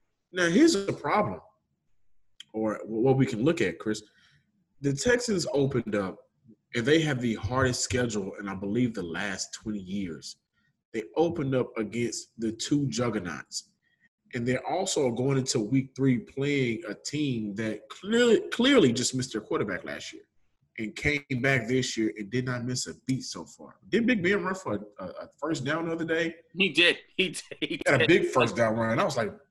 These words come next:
Speaker 1: "Big Ben still moving like that?"
Speaker 2: Mm-hmm.
Speaker 1: But their, their schedule is,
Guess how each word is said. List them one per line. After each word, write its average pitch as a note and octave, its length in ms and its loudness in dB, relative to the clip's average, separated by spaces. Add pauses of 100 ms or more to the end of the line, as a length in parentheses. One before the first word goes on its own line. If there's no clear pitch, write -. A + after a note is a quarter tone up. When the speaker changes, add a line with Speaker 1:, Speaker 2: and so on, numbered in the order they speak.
(120)
Speaker 1:
"Big A#3+ 180 2
Ben D#4 240 4
still D4+ 200 2
moving C4+ 300 2
like C4+ 200 -2
that?" E4+ 340 0 (120)
Speaker 2:
Mm-hmm. - 340 -10 (100)
Speaker 1:
But D3 380 4 (500)
their, A3 240 6
their B3 180 2
schedule A3+ 520 0
is, A2+ 260 -2